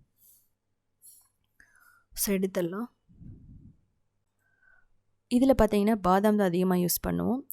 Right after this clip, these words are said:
இப்போ முந்திரி. முந்திரி வந்து பார்த்தீங்கன்னா ஒரு கப் எடுத்துக்கலாம்.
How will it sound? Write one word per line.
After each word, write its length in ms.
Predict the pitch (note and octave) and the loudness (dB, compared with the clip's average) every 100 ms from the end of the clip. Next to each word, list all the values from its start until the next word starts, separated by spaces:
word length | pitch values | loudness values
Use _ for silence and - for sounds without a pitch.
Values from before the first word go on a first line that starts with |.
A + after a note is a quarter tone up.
| - | -12
இப்போ 560 | - G#3+ G#3+ B3+ E4 - - - | -8 -4 0 0 -2 -12 -20 -4
முந்திரி. 560 | F#3+ G3+ G3 F3 A3 _ _ | 2 4 4 0 -2 _ _
முந்திரி 460 | G3+ A3+ B3 C4 B3+ | -4 0 2 2 2
வந்து 220 | A3 A3 G3 | 2 2 0
பார்த்தீங்கன்னா 460 | F3 F3+ F3 F#3+ | -2 -2 -2 0
ஒரு 180 | F3 E3+ E3+ | 0 -2 -4
கப் 140 | E3+ | -6
எடுத்துக்கலாம். 480 | E3 - - F3 | -10 -12 -10 -6